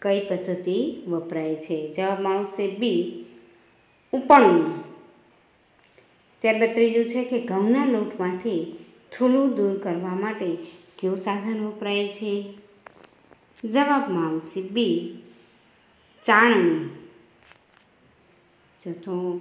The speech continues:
પ્રશ્ન જોઈએ કે અનાજ ઉપણવા માટે કયું સાધન વપરાય છે? તેમાં જવાબ આવશે એ,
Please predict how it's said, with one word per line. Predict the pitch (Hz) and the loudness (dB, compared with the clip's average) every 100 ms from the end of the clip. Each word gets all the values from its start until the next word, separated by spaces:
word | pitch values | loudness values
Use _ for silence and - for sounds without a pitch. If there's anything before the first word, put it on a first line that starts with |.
| - | -8
પ્રશ્ન | 185 185 180 175 | -8 -6 -4 -4
જોઈએ | 185 185 185 185 | -4 -4 -4 -6
કે | 185 - | -8 -4
અનાજ | 190 202 208 226 - - - - | 0 0 0 -2 -8 -16 -20 -20
ઉપણવા | - 262 320 359 | 0 4 6 6
માટે | 240 175 160 160 | 2 0 -2 -6
કયું | 156 170 - 196 202 | -8 -12 -10 -6 -6
સાધન | 196 - 180 185 190 185 | -6 -6 -6 -6 -6 -6
વપરાય | 160 151 - 156 170 233 - - - _ - | -8 -10 -10 -8 -8 -8 -12 -20 -20 _ -14
છે? | - 240 170 - - | -2 0 2 -2 -4
તેમાં | 180 180 | 0 0
જવાબ | 185 202 190 | 0 -2 -2
આવશે | 190 - | -4 -4
એ, | 202 - 240 127 - | -6 -2 -2 -2 -6